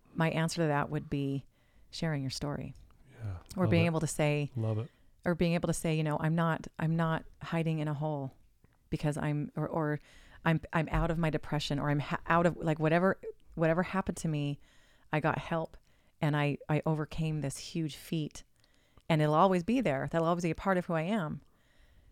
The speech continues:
Speaker 1: But it's no long-, it no longer h-, takes root.
Speaker 2: Gotcha.
Speaker 1: I've been able to kind of pull those roots and not allowing it to grow.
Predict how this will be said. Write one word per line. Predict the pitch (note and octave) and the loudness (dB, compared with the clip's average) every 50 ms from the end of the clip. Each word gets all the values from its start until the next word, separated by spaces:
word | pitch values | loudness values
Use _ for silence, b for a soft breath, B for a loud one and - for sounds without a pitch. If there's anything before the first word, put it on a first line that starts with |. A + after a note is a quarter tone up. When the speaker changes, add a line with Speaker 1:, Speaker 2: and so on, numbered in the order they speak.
| - - - | -20 -12 -12
Speaker 1:
But | D#3+ D3+ - F3 F3 D#3+ D#3 - - - - - _ _ _ _ _ _ _ _ _ _ _ _ _ - | -6 2 4 4 4 4 2 0 -6 -12 -18 -18 _ _ _ _ _ _ _ _ _ _ _ _ _ 2
it's | F3 E3 - - | 2 2 2 2
no | E3+ E3 E3 E3 E3 | -2 0 2 2 2
long-, | E3+ E3+ E3 E3 E3 | 2 2 0 0 0
it | E3 D#3+ | 0 0
no | E3 D#3+ | 0 -2
longer | D#3+ E3 E3+ D#3+ D3+ C#3+ | -2 -2 -2 -2 -4 -4
h-, | F#3 - | -6 -8
takes | - - E3+ D#3 - - | -4 -4 -4 -4 -4 -4
root. | E3+ E3 D#3+ - - - - _ - - _ _ | -4 -4 -4 -4 -8 -14 -20 _ -20 -20 _ _
Speaker 2:
Gotcha. | - - A2 G#2+ G#2+ - - | -8 -6 -4 -4 -4 0 0
Speaker 1:
I've | F3 D#3+ | 2 2
been | F3 E3+ D#3+ | 2 2 0
able | E3+ E3 F3+ E3+ | 2 0 0 0
to | - - F#3+ E3 E3 D#3 | 0 -2 -2 0 0 -2
kind | - - F3+ E3+ | -2 -2 -2 -2
of | D#3+ - | -2 -2
pull | - - F#3 F3 E3+ | -2 2 2 2 4
those | F3 E3+ E3 D#3+ | 4 2 2 0
roots | D#3+ E3 E3 E3 E3 - - - - | -2 -2 -2 -2 -4 -6 -10 -8 -4
and | - D#3+ D#3 D#3 D3+ D3 - - - | -2 -2 0 0 -2 -4 -6 -4 -4
not | E3+ D#3 - - | -4 -4 -2 -2
allowing | - D#3+ D#3+ D3 D3 D3 D3 | -4 -2 -2 -2 -4 -4 -6
it | - | -6
to | - C#3+ | -6 -6
grow. | - D3 D3 C#3+ | -4 -4 -6 -6